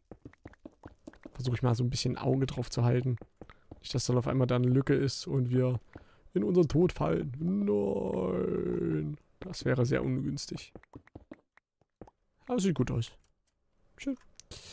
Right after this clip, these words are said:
Schön, schön, schön. So. Tok. Halt. Tok, tok, tok, tok, tok, tok, tok. Wir sind sogar schneller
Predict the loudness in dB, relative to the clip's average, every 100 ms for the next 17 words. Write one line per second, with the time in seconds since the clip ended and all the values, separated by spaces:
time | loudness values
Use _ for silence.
0 | -18 -20 -20 -6 0 2 2 2 4 4
1 | 0 -8 -20 -20 -10 -8 -8 -12 -20 -20
2 | -20 -20 -8 -8 -8 _ _ _ _ _
3 | _ _ -16 -4 2 4 4 0 -12 -14
4 | -20 -18 -10 -8 -6 -10 -10 -16 -14 -10
5 | -10 -8 -8 -8 -10 -12 -12 -20 _ -20
6 | _ -20 _ -20 _ -20 _ -20 _ -20
7 | -20 _ _ _ _ _ _ _ _ _
8 | _ -6 0 4 4 4 0 0 4 6
9 | 6 4